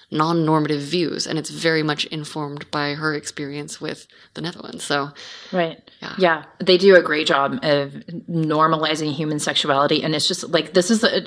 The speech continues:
Speaker 2: a normal part of life. And it's
Speaker 1: Yep.
Speaker 2: an important part of life, and how we educate children. And, like,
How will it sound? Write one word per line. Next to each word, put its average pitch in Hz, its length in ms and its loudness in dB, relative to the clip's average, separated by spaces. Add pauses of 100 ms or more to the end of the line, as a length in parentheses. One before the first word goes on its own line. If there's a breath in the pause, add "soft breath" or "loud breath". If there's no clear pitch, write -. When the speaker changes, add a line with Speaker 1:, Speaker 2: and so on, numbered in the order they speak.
(100)
Speaker 2:
a 165 180 0 (460)
normal 214 380 4
part 190 260 4
of - 60 -10
life. - 460 -2
And 170 120 4
it's 170 120 4
Speaker 1:
Yep. 196 80 8
Speaker 2:
an 180 80 4
important 175 480 4
part 147 180 -4
of 143 140 -6
life, 156 260 -4
and 165 140 -2
how 165 240 2
we 190 140 4
educate 160 420 -2
children. 175 360 2
And, 156 160 -4
like, 147 200 -4